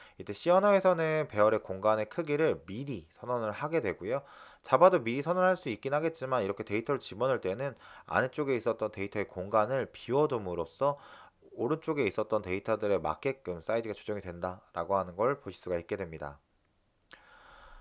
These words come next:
다음은 서식 지정자인데요. 서식 지정자는 변수 혹은 값을 출력문을 통해서 출력하기 위해 사용하게 되는 부분들을 의미하게 됩니다. 특히 이제 C,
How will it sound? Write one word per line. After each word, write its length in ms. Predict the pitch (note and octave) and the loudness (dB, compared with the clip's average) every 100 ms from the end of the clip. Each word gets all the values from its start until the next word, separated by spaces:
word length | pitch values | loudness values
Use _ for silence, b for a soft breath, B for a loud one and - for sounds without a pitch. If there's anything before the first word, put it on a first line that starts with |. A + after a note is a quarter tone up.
| B B B _ | B B B _
다음은 320 | - B2 C#3 | 6 6 6
서식 260 | C3 F#3+ - | 0 -4 -6
지정자인데요. 800 | - D#3 B2 G#2 E2+ F2 C#3 D#3 | -6 -2 4 4 4 2 0 -2
서식 280 | - F3+ F#3+ | -6 -6 -4
지정자는 720 | - F3+ D#3+ D3 D3 D3+ C#3+ | -2 4 4 4 4 0 -2
변수 540 | - G#2 A#2+ A2+ E2+ - | -4 -4 -4 -2 -2 -4
혹은 180 | C3+ C3 | -6 -4
값을 320 | - - C3 | -4 -2 -4
출력문을 640 | - A3+ B3+ A3 F3+ D#3 | -2 -2 -2 0 -2 0
통해서 260 | C#3+ C3+ B2 | -2 -2 -2
출력하기 460 | - D#3+ D#3 A2+ | -2 0 2 2
위해 100 | G2 | 2
사용하게 380 | G2 C#3 C3+ B2+ | 0 0 2 0
되는 180 | A2+ G2+ | -2 -8
부분들을 340 | F#2 F#2 G2 | -10 -6 -4
의미하게 340 | F2+ G2 C3 A#2 | -4 0 0 0
됩니다. 420 | F2 D#2+ F#2+ G2+ B B B B - | -4 -4 -4 -4 B B B B -14
특히 280 | - D#3 | -2 -2
이제 420 | A#2+ G2+ G2 F#2+ F#2+ | 0 2 2 2 -2
C, 220 | - | -6